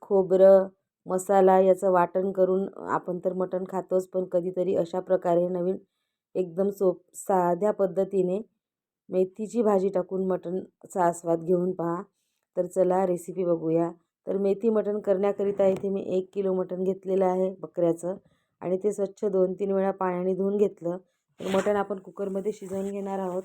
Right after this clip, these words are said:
त्याकरिता मी गॅसवरती कुकर ठेवला आणि कुकरमध्ये दोन चम्मच तेल टाकून घेतलं. तेल थोडं गरम झालं की त्यामध्ये खडे मसाले टाकून घेऊया.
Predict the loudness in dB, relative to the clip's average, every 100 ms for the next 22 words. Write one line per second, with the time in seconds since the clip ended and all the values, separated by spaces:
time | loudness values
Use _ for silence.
0 | -8 -10 -8 -10 -6 -4 -4 -2 -4 -4
1 | -14 -14 -18 -12 -8 -4 -2 -2 -4 -8
2 | _ _ _ _ -10 -6 -6 -8 -6 -4
3 | -2 0 2 4 4 2 -6 -16 -6 -4
4 | -4 -6 -4 -2 0 -2 -6 -6 -4 -4
5 | -4 -10 -10 _ _ _ -8 -6 -4 -2
6 | -2 0 0 0 -2 -2 -2 -4 -8 -6
7 | -2 -2 -4 -4 -4 -2 -4 -6 -6 -8
8 | -8 -10 -8 -2 0 0